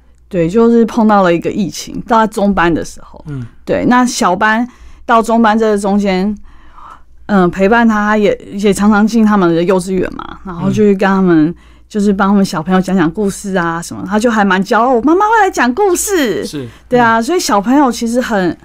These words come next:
Speaker 1: 很喜欢妈妈的陪伴。
Speaker 2: 安全感。
Speaker 1: 对，对，
Speaker 2: 嗯。
Speaker 1: 对。那到了中班就碰到疫情，那疫情其实因为我先生也是工程师，所以他有时候就会，他就留在家上班了，
Speaker 2: 嗯，嗯。
Speaker 1: 然后全家都要在家吃饭，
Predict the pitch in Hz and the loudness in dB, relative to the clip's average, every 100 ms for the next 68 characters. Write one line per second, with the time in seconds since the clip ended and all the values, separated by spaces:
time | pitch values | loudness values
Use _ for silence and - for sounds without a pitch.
0 | - - 247 285 208 196 220 220 233 233 | -14 0 2 2 0 0 0 0 -2 -6
1 | - _ 233 233 233 220 226 214 190 175 | -16 _ -2 0 2 0 0 0 0 0
2 | 131 - - _ - 170 165 - 190 - | -2 -6 -20 _ -8 -4 -4 -2 -2 -4
3 | - 156 - 127 123 104 - - - 196 | -10 -12 -10 -12 -12 -16 -18 -20 -4 -2
4 | 180 143 165 160 156 78 - - - _ | -2 -2 -4 -2 -4 -4 -8 -20 -20 _
5 | - 220 214 196 - - - 277 233 214 | -6 0 0 0 -8 -20 -8 0 2 2
6 | 208 214 220 214 220 214 214 - 214 - | 0 0 2 2 0 0 -2 -2 -6 -12
7 | - - - 220 240 277 254 196 180 202 | -14 -18 -14 -4 -2 0 0 0 -2 -2
8 | 208 285 226 170 202 208 160 165 160 165 | 0 2 2 0 -2 0 -2 -2 -4 -6
9 | - - 165 220 220 175 196 190 190 180 | -8 -16 -4 0 2 0 0 0 2 2
10 | 156 - - 220 233 196 185 - 220 190 | -2 -8 -6 0 2 2 -2 -2 -2 -2
11 | 170 165 185 - 185 139 - 71 55 - | 0 -2 -2 -8 -8 -6 -8 -10 -12 -16
12 | - 139 233 233 214 214 226 220 214 190 | -12 0 0 0 0 2 4 2 2 2
13 | 175 180 - 143 - | 0 -4 -10 -14 -14